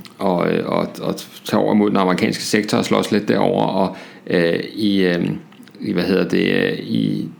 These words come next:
forhold til virkelighedens verden, så befinder vi os så omkring tre dage efter D-dag, øh, hvor, øh, hvor det her må have, øh, foregået. Så der er gået et par dage, og, øh, og nu, øh, har, øh,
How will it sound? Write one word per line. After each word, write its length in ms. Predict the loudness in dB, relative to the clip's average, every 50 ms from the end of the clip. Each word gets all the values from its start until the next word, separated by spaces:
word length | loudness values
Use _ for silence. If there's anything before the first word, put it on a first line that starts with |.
| -18 -18 -8
forhold 260 | -2 0 2 2 2
til 140 | 2 2 2
virkelighedens 480 | 2 2 2 2 2 2 2 2 2 2
verden, 300 | 2 2 2 0 0 0
så 300 | 2 2 2 0 0 -2 -2
befinder 280 | 0 2 2 2 2 2
vi 120 | 2 2
os 100 | 2 2
så 100 | 2 2
omkring 600 | 2 2 2 2 0 0 2 0 0 0 -2 -4
tre 220 | -4 0 0 2 2
dage 200 | 2 2 2 2
efter 200 | 0 0 0 2
D-dag, 480 | 2 2 2 2 2 2 0 0 -2 -2
øh, 380 | 0 2 2 2 2 0 0 -2 -4 -8 -8 -4
hvor, 320 | -2 -2 -2 0 0 0
øh, 140 | 0 0 0
hvor 140 | 0 0 0
det 120 | 0 0
her 160 | 0 0 0
må 160 | 2 2 2
have, 280 | 2 2 0 0 0 -2 -2 -2
øh, 140 | -2 -2
foregået. 500 | -2 0 0 0 2 2 2 0 0 0
Så 100 | 0 0
der 80 | 0 0
er 40 | 2
gået 160 | 2 2 2
et 60 | 2
par 80 | 2 2
dage, 280 | 2 2 2 0 -2 -4 -10 -14 -14 -16 -16 -18 -18 -10 -4
og, 320 | 0 2 4 4 4 4
øh, 220 | 4 4 2 2 0 -2 -6 -12 -20 -20 -20 -20 -20 -20 -20 -20 -20 -20 -20 -20 -20 -20 -20 -20 -18 -14 -6
og 160 | 0 2 4
nu, 240 | 6 6 6 6 4
øh, 140 | 4 2 2
har, 360 | 2 0 0 0 -2 -4 -6 -2 0
øh, 220 | 2 2 2 2